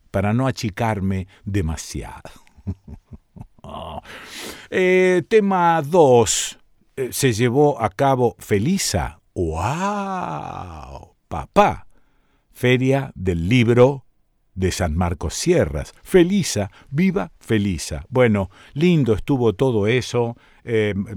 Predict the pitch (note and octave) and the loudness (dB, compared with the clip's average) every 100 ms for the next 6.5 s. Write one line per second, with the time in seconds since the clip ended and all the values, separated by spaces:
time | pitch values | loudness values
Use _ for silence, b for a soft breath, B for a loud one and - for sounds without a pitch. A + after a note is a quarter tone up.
0 | - _ - C#3 B2+ A#2 G#2 D3 C3 B2 | -16 _ -4 0 2 2 2 -2 0 0
1 | G#2 F#2 B B - F#2+ C3+ A2+ A#2 A2 | 0 -2 B B -12 0 2 2 0 0
2 | G2+ A2 E3 E3+ C3+ C3 A#2 G#2+ - A#2 | 2 2 2 4 4 4 2 0 -2 -2
3 | A2 B2 A#2 G2 - F#2+ F2+ G#2+ F3 D#3+ | 2 0 0 0 -2 -2 0 -2 0 0
4 | A#2 A2+ G#2 - B B - G3 G#3 F3+ | 0 0 -2 -6 B B -8 -4 0 0
5 | - B A#2+ B2 C3+ B2+ A#2+ A2 E3 E3 | -4 B -2 0 2 2 0 0 2 2
6 | C#3 A#2 A#2 A2+ | 2 -2 -2 -4